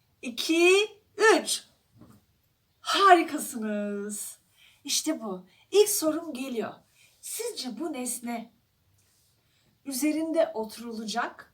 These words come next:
bir şey midir? Yoksa altında dinlenilecek, uyunacak bir şey midir?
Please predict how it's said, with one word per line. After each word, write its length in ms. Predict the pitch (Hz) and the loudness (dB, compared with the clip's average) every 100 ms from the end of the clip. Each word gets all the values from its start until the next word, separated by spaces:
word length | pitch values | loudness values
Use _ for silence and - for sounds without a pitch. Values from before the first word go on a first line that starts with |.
| _ | _
bir 60 | 381 | -2
şey 260 | - 440 | -2 -2
midir? 580 | 427 370 392 415 - - _ _ _ _ _ _ _ _ _ - _ _ _ _ _ | -4 -4 -4 -6 -14 -20 _ _ _ _ _ _ _ _ _ -20 _ _ _ _ _
Yoksa 680 | 269 - - 294 311 - _ _ _ _ | -6 -6 -6 -4 -4 -8 _ _ _ _
altında 840 | 277 311 320 294 277 220 262 339 - _ _ _ _ 247 | -4 -4 -4 -8 -8 -8 -8 -8 -14 _ _ _ _ -4
dinlenilecek, 1080 | 330 349 359 349 349 311 349 349 - - _ _ _ _ _ _ _ _ _ _ _ _ _ | -2 -2 -4 -4 -4 0 0 -2 -10 -18 _ _ _ _ _ _ _ _ _ _ _ _ _
uyunacak 840 | 285 302 302 311 311 311 - - _ _ _ _ _ _ _ | -6 -4 -4 -2 -2 -2 -8 -20 _ _ _ _ _ _ _
bir 60 | 240 | -6
şey 260 | - 202 180 | -4 -6 -12
midir? 580 | 170 - - - - | -14 -18 -18 -18 -20